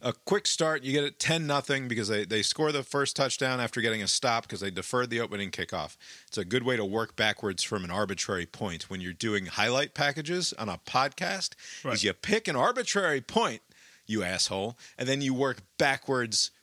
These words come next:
Speaker 1: to the start of the game. So that's what I just did there. <laughs> Uh, <laughs> Dogs defer. They get a stop, a,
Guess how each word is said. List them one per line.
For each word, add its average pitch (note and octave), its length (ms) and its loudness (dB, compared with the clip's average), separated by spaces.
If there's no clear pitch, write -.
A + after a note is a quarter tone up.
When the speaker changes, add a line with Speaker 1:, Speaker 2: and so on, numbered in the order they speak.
Speaker 1:
to - 160 2
the A#2 120 0
start G#2 340 2
of E2 100 -12
the F#2 80 -10
game. E2 400 -6
So - 160 -4
that's G2+ 220 0
what G2+ 100 0
I F#2 60 -2
just E2+ 260 -4
did G2 180 0
there. D#2 200 -6
<laughs> - 60 -14
Uh, F#2 160 -2
<laughs> - 0 -
Dogs G#3+ 320 0
defer. G3 600 0
They C#3+ 120 2
get E3+ 160 2
a E3 60 2
stop, D#3 480 2
a, A#2+ 80 -4